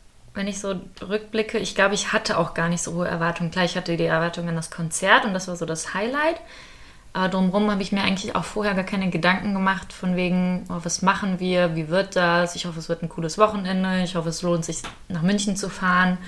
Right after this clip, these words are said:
Ich glaube, die Gedanken habe ich mir gar nicht gemacht. Und dadurch war es auch so, ja, ohne Erwartung.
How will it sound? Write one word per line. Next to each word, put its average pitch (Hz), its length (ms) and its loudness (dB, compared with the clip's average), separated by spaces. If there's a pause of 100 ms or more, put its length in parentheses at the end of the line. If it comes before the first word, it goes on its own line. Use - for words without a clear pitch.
(420)
Ich - 60 -10
glaube, 180 120 -4
die 175 80 -4
Gedanken 170 300 0
habe 185 100 0
ich 190 80 -4
mir 185 100 -2
gar 170 120 4
nicht 170 180 0
gemacht. 175 480 2
Und 165 240 0 (880)
dadurch 196 560 2 (200)
war 180 240 4
es - 180 -2
auch 175 140 -2
so, 180 520 2 (2750)
ja, 180 220 0
ohne 220 240 6
Erwartung. 196 720 8